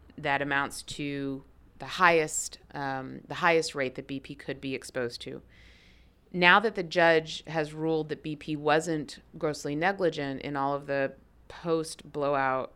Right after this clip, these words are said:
activities, that fine could go down immeasurably. Um, the, the only amount of money that the judge is required to fine B P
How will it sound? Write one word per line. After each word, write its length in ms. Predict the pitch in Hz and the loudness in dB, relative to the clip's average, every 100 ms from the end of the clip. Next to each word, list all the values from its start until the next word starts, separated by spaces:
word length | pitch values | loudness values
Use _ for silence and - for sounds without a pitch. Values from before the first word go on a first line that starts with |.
| - | -8
activities, 880 | 131 - 202 175 147 135 139 - - _ - - - - _ - | -8 -8 -8 -6 -6 -6 -8 -12 -18 _ -20 -20 -20 -20 _ -2
that 320 | 165 156 - | 6 6 6
fine 720 | - 180 196 185 160 151 143 - - - | 0 0 2 2 2 0 -2 -8 -18 -20
could 300 | - 190 165 - | -8 -6 -4 2
go 180 | 160 | 2
down 640 | 156 147 147 147 143 139 135 - - - _ 76 - | 2 0 2 0 -2 -6 -10 -18 -20 -20 _ -18 -8
immeasurably. 960 | 120 143 147 151 139 - 65 65 - - | -6 -2 -4 -2 -6 -8 -10 -12 -12 -8
Um, 440 | 139 139 135 80 | -6 -4 -6 -8
the, 300 | 151 139 - - | -6 -6 -6 -8
the 160 | 147 - | -8 -4
only 520 | 160 190 208 202 180 - | -2 0 0 -2 -2 -4
amount 260 | 160 160 151 | -2 -2 -2
of 80 | |
money 240 | 151 151 156 | -2 -2 -2
that 200 | 151 - | -4 -6
the 60 | |
judge 240 | 147 147 147 | -4 -4 -4
is 160 | 139 | -10
required 720 | 147 - - 139 139 175 202 196 | -14 -16 -2 2 2 0 -6 -10
to 120 | 208 | -14
fine 340 | - 202 208 | -10 -8 -8
B 180 | 202 208 | -8 -12
P 400 | - 220 220 220 | -10 -10 -8 -10